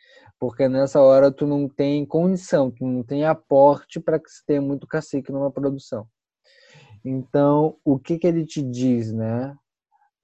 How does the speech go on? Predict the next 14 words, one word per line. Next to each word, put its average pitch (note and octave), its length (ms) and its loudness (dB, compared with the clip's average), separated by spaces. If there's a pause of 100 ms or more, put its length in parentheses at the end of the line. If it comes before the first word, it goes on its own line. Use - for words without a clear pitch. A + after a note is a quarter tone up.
O B2+ 240 0
que C3+ 160 -4
que D#3 120 -2
ele D3 200 0
quer C#3+ 200 6
dizer C3+ 400 4
com C3+ 200 -4
isso B2 320 -4
que - 100 -20
tu B2 120 -10
tem B2+ 180 -8
que - 100 -16
fazer? A2 440 -4 (440)
Primeiro, C3 440 0